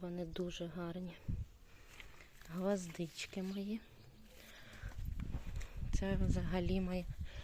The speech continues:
моя гордість. Дуже люблю цю троянду. Їй дуже багато років.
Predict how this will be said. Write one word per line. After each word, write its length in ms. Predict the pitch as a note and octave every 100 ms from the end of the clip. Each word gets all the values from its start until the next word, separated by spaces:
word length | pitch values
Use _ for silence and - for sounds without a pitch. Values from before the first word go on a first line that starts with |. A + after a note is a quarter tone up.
| - -
моя 260 | G3+ F#3 F3+
гордість. 840 | D3 D#3+ E3 D#3 F3 - - - - - - - - - - - -
Дуже 340 | F3 F#3 - F3
люблю 380 | F3+ F3+ F#3+ E3+ - -
цю 140 | - -
троянду. 640 | G#3 G3+ G#3 A#3+ A#3 G#3+ - - -
Їй 180 | G#3+ G3
дуже 280 | F#3 F#3+ F#3+
багато 440 | F#3 G3+ G3 G3
років. 380 | G#3 A#3+ -